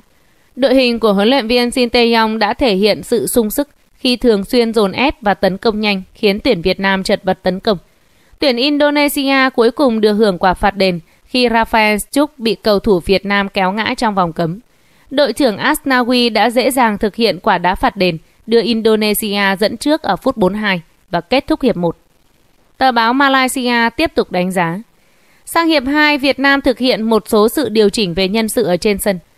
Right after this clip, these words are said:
và tỏ ra quyết liệt hơn trong tấn công hàng thủ Indonesia để có bàn thắng gỡ hòa. Makan Bola đồng thời chỉ ra rằng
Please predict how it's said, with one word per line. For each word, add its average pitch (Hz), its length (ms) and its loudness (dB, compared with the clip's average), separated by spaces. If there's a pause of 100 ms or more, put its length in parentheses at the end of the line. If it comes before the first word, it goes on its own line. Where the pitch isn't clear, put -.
(240)
và 220 240 -2
tỏ 214 240 2
ra 214 200 0
quyết 311 220 -2
liệt 247 220 0
hơn 214 280 0 (140)
trong 226 260 -2
tấn 214 240 -2
công 285 220 -2
hàng 226 200 -4
thủ 208 140 -2
Indonesia 196 880 -2 (180)
để 190 200 -4
có 175 200 -4
bàn 202 240 -2
thắng 180 180 -6
gỡ 226 160 -6
hòa. 202 220 -4 (800)
Makan 285 480 -2
Bola 262 400 2
đồng 226 240 -2
thời 208 220 0
chỉ 202 200 -6
ra 214 200 0
rằng 190 220 -2